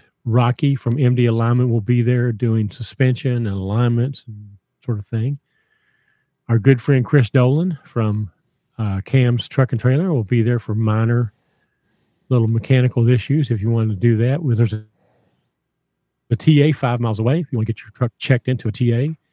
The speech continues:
and have them do something to it. It's all there on the website, uh, blue ribbon logistics dot com slash events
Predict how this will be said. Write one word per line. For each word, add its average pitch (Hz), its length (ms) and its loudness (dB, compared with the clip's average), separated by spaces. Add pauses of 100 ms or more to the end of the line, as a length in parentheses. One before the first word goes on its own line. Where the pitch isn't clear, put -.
(560)
and 117 100 0
have 117 200 0
them 127 180 2
do 123 100 2
something 117 360 -4
to 139 160 2
it. 220 100 -6 (1700)
It's 131 180 2
all 175 340 2
there 175 240 2
on 135 160 0
the 127 80 2
website, 147 560 0 (340)
uh, 110 260 -4
blue 120 200 4
ribbon 143 220 2
logistics 117 440 -2
dot 135 220 -6
com 170 280 -4
slash 113 560 -6 (640)
events 139 540 0